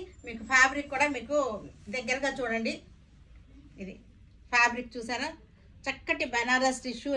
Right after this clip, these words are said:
లెవెండర్కి బుటీస్ వచ్చేసినాయి, చక్కటి బుటీస్.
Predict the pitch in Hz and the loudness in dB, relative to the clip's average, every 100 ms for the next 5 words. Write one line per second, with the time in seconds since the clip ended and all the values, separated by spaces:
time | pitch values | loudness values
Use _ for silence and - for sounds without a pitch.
0 | 254 220 247 262 254 247 320 320 233 226 | 2 4 4 4 2 0 -4 -8 -8 -6
1 | 247 247 233 233 208 254 311 - - - | -6 -6 -6 -4 -6 -6 -8 -10 -20 -20
2 | - - - - - 247 - 277 277 190 | -20 -20 -20 -18 -14 -14 -6 -4 -4 -8
3 | 196 175 | -8 -10